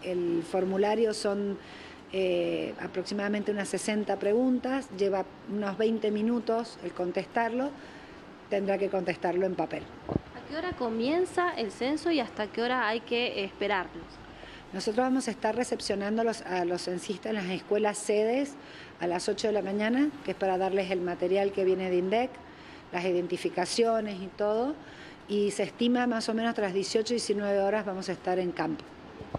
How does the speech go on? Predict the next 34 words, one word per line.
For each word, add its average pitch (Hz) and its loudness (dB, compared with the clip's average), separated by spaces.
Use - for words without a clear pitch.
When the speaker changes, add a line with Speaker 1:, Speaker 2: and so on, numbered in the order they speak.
Speaker 2:
¿Cómo 320 4
hacemos 320 4
para 254 4
poder 233 2
completar 240 4
el 202 -2
censo 240 0
digital 208 0
y 233 -2
cuáles 240 0
son 247 -4
las 247 0
cosas 254 -2
a 254 0
tener 190 0
en 226 2
cuenta? 285 2
Por 233 0
ejemplo, 208 0
en 196 2
el 196 2
momento 226 2
de 285 4
hacerlo, 339 2
tener 233 0
el 220 0
D 214 2
N 214 2
I 277 4
o 220 -2
qué - -6
se 226 -2
debe 208 2
tener. 175 -8